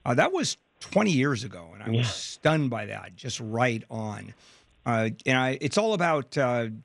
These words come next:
Speaker 1: content. So you still think we're a ways away from, uh, our traditional broadcast just disappearing? Because, uh, uh, w-
Speaker 2: Well
Speaker 1: what, what you say is it doesn't work on your Tesla.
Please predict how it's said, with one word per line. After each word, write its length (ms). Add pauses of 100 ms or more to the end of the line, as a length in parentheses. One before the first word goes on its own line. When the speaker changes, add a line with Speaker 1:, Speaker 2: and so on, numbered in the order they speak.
Speaker 1:
content. 680 (180)
So 160
you 160
still 260
think 260
we're 200
a 60
ways 420
away 480
from, 580 (400)
uh, 180 (160)
our 180
traditional 460
broadcast 460
just 180
disappearing? 720 (300)
Because, 340
uh, 160
uh, 40
w- 180
Speaker 2:
Well 180
Speaker 1:
what, 220 (100)
what 180
you 180
say 340
is 320
it 120
doesn't 340
work 260
on 120
your 120
Tesla. 520